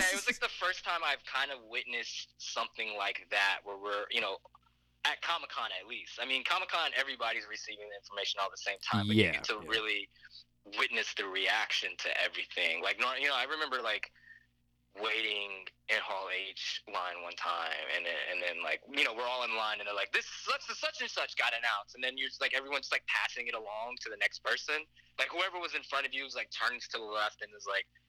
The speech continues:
Speaker 1: "Hey, they're doing this movie," and then, you know, that discussion happening. But it was, like, it was very weird to see everyone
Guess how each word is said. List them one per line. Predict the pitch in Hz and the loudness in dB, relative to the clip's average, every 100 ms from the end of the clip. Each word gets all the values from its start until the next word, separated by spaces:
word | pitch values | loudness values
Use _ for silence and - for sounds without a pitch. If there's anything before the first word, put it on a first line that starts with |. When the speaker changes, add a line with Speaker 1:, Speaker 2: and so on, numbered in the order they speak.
| - | 2
Speaker 1:
"Hey, | - 151 123 | 4 4 0
they're | 127 | -2
doing | 147 151 | 0 2
this | 135 143 117 | 4 2 0
movie," | 113 104 95 92 90 | -8 -6 -6 -4 -4
and | 104 | -2
then, | 104 101 101 - | -2 -2 -6 -2
you | 107 | 0
know, | 92 | 2
that | 92 117 - | 2 2 2
discussion | - - - 95 | 0 0 0 0
happening. | 90 - - - | -2 -2 -10 -2
But | 101 | 2
it | 110 | 2
was, | 113 | 4
like, | 110 - _ - _ | 2 0 _ -20 _
it | - | -4
was | 120 | 2
very | 160 147 | 2 2
weird | 123 135 - | 2 2 2
to | - | -6
see | 120 113 | -2 2
everyone | 107 110 107 | 0 0 -6